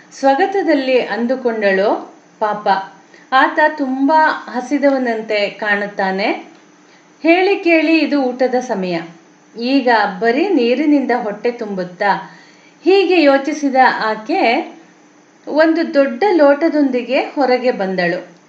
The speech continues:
ಅದರ ತುಂಬ ಬಾದಾಮಿ ಹಾಲಿತ್ತು. ಹುಡುಗ ಅವಸರದಿಂದಲೇ ಅದನ್ನು ಪಡೆದ. ಒಂದು ತೆರನಾದ ಆಪ್ತತೆಯಿಂದ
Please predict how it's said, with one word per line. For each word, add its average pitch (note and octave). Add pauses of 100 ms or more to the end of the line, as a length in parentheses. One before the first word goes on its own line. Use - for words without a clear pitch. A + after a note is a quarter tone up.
(180)
ಅದರ G#3+ (120)
ತುಂಬ A3+
ಬಾದಾಮಿ A3
ಹಾಲಿತ್ತು. F#3+ (280)
ಹುಡುಗ D#4 (480)
ಅವಸರದಿಂದಲೇ A3+
ಅದನ್ನು F#3+ (140)
ಪಡೆದ. F#3+ (840)
ಒಂದು C#4
ತೆರನಾದ C4 (380)
ಆಪ್ತತೆಯಿಂದ A3